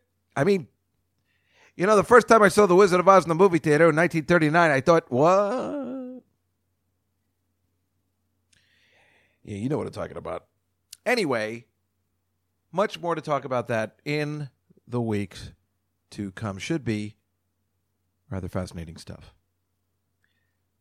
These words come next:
Um, let's talk about Rosh Hashanah. This is what happened yesterday, technically. Here's our plan, uh, for the future. So,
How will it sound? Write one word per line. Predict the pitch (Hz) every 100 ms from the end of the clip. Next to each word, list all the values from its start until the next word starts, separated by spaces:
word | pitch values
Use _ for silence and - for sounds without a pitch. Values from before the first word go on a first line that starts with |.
| _ _
Um, | 147 156 151 156 151 135 _ _ _ - _
let's | 160 -
talk | 170
about | 147 127
Rosh | 120 101
Hashanah. | 95 - 139 113 117 139 _ _ _ _
This | 147
is | 139
what | 131 120
happened | 123 120 110 107 - _ _ _ _ _ _ _
yesterday, | 110 135 139 147 120 98 107
technically. | 123 104 113 104 98
Here's | 107 113
our | 107 95
plan, | - 117 104 98 98 _ _ _ _ _ _
uh, | 92 95 92 95
for | -
the | -
future. | - 113 104 95 90 _ _ _ _ _ _ _ _ _ _ _ - - - _ _ _ _
So, | - - 156 143 139 135 135